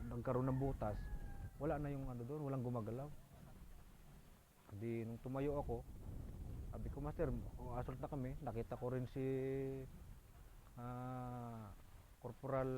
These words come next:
Cruz, na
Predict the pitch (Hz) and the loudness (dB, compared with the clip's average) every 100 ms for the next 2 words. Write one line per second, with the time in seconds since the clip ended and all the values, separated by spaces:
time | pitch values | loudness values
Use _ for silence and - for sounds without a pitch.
0 | 127 123 123 117 110 - - - - - | 0 -2 -2 -4 -6 -8 -10 -8 -8 -8
1 | - - - 170 156 - - - - - | -8 -6 6 8 8 6 -10 -10 -10 -12
2 | - - - - - 107 | -12 -10 -12 -12 -10 -4